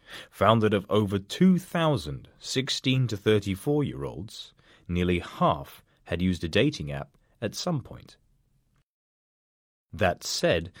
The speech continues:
the very same survey found that only seventeen percent had met their current beau on an app, and thirty-seven percent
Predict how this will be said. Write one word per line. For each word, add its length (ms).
the 100
very 320
same 380
survey 720
found 280
that 140
only 240
seventeen 720
percent 540
had 180
met 220
their 120
current 480
beau 380
on 200
an 160
app, 340
and 160
thirty-seven 760
percent 500